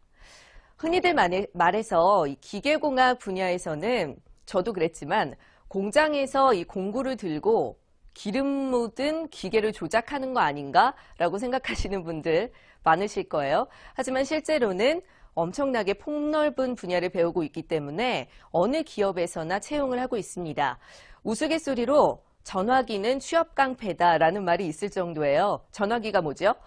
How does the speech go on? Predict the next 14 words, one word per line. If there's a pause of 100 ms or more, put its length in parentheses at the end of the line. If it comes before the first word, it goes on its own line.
(220)
전기전자, (240)
화학공학,
그리고 (160)
기계공학과를
말합니다. (440)
취업
깡패라는
말이
불릴
정도로
뭐
어디
지원만
하면